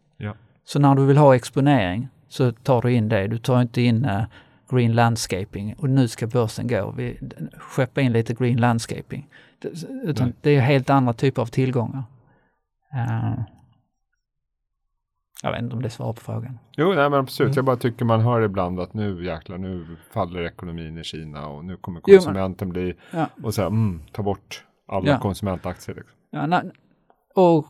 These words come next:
Speaker 2: det är klart att den organiska tillväxten i, i, i det bolaget kommer ju, det kommer komma perioder och det kommer ner.
Speaker 1: Mm.
Speaker 2: Ehm, men samtidigt, om du har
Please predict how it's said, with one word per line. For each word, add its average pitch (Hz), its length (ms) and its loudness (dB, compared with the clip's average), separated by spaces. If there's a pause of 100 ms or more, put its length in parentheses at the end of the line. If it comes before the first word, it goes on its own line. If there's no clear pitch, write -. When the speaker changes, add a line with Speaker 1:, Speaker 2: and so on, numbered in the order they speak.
(920)
Speaker 2:
det 170 100 2
är 160 60 4
klart 151 420 2
att 113 180 -8
den 131 140 -6
organiska 127 680 0
tillväxten 120 800 -2
i, 110 240 -4 (160)
i, 131 280 0
i 127 40 0
det 127 180 2
bolaget 120 460 -2
kommer 113 440 0
ju, 107 200 0 (360)
det 156 80 4
kommer 135 200 2
komma 143 220 2
perioder 120 440 0
och 120 60 -2
det 131 120 0
kommer 92 260 -8
ner. 127 380 -2 (180)
Speaker 1:
Mm. 98 180 -8 (380)
Speaker 2:
Ehm, 113 580 -2 (920)
men 147 160 2
samtidigt, 139 480 0
om 123 100 -4
du 123 60 -2
har 117 360 0